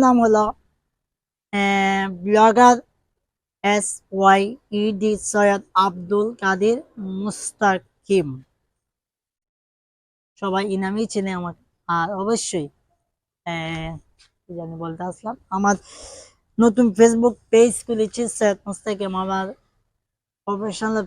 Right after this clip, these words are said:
প্রোফাইলও ফলো দেওয়া আছে, তাড়াতাড়ি ফলো দিয়ে আসবেন।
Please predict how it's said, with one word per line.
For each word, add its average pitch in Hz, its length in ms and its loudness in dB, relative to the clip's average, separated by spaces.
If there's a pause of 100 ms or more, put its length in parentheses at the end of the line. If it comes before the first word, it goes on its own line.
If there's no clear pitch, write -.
প্রোফাইলও 208 640 -2 (440)
ফলো 208 280 2
দেওয়া 202 220 6
আছে, 185 140 -8 (680)
তাড়াতাড়ি 180 460 -6
ফলো 185 220 -8
দিয়ে 185 140 -6
আসবেন। 202 200 -6